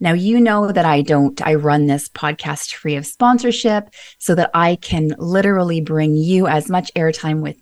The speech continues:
myself and even my amazing guests as possible,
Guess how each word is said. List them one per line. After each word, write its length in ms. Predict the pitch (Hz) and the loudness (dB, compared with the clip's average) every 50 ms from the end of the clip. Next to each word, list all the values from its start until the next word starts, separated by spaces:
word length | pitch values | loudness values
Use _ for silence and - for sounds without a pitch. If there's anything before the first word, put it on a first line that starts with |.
| - - | -12 -8
myself 480 | 160 151 147 139 - - 269 320 311 - - | -6 -6 -6 -4 -2 0 0 0 0 -2 -2
and 100 | 196 214 | 0 0
even 240 | 247 262 226 202 185 | 2 2 2 2 2
my 140 | 170 165 | 2 2
amazing 560 | 165 160 160 160 165 180 190 185 180 196 175 160 | 2 2 0 0 0 0 0 0 0 0 -2 0
guests 300 | 156 147 151 - - - | 0 -2 -2 -4 -6 -10
as 180 | 160 151 - | -12 -12 -12
possible, 680 | - - - 160 160 160 - - 160 156 139 - - - | -16 -12 -8 -6 -6 -6 -8 -10 -12 -10 -10 -10 -12 -14